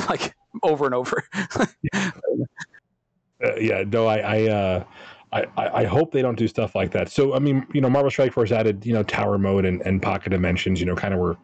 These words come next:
Speaker 1: Mm-hmm.
Speaker 2: you know, we, we talked about, like, you know, having additional runs at Dark Dimension, and they added some cool stuff. And it seemed like the rewards were decent, but they also made it a character release m-, mechanism, so players who had access to,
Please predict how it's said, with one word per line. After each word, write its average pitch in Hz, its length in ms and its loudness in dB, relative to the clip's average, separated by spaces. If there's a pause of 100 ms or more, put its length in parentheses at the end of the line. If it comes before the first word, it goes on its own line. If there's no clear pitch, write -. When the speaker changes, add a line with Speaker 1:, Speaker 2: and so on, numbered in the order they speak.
Speaker 1:
Mm-hmm. 131 140 0
Speaker 2:
you 120 60 -2 (120)
know, 90 100 0 (140)
we, 98 140 0
we 98 100 0
talked - 260 -2
about, 90 180 -2
like, 90 260 -2
you 113 80 2
know, 85 120 0
having 87 300 0
additional 87 480 -2
runs 85 380 -2
at 87 120 -2
Dark 87 220 -2
Dimension, 85 380 -4
and 85 100 -6
they 85 80 -8
added 85 260 -4
some 87 180 -4
cool 92 200 -2
stuff. - 340 -4 (460)
And 139 80 0
it 143 60 0
seemed 240 100 2
like 277 80 0
the 254 60 2
rewards 180 420 4
were 123 80 2
decent, 113 420 0
but 98 80 -2
they 104 60 2
also 110 220 0
made 104 120 2
it 92 80 -2
a 92 40 0
character 101 340 -2
release 87 460 0 (400)
m-, 104 240 0
mechanism, 95 580 2
so 92 180 -4
players 107 440 0
who 104 80 -2
had 95 120 2
access 87 340 -4
to, 90 220 0